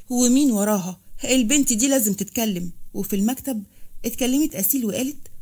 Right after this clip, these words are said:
"طب وعملتي إيه في فنجان القهوة؟ افرضي اللي اسمه أكرم ده أخده وحلله وعرف إنك حاطه له النقط." "أنا طبعًا بعد ما خرج بدلته بفنجان تاني، والفنجان الأولاني غسلته كويس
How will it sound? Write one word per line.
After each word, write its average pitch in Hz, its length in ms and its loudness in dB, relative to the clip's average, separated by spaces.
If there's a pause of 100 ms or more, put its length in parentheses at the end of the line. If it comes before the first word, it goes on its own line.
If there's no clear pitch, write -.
(140)
"طب 262 180 0
وعملتي 254 420 0
إيه 269 100 -2
في 269 140 -2
فنجان 247 260 2
القهوة؟ 214 380 -2 (300)
افرضي 302 380 2
اللي 254 120 2
اسمه - 280 0
أكرم 220 320 0
ده 269 80 -2
أخده 254 320 -4
وحلله 196 460 0 (240)
وعرف 302 420 0
إنك 254 200 0
حاطه 254 280 -4
له 302 80 2
النقط." 262 360 2 (1080)
"أنا 240 180 2
طبعًا 262 360 0
بعد 175 200 0
ما 190 100 2
خرج 262 280 0
بدلته 214 440 0
بفنجان 214 420 0
تاني، 180 320 -2 (280)
والفنجان 269 540 2
الأولاني 247 560 2
غسلته 262 340 0
كويس 196 380 -2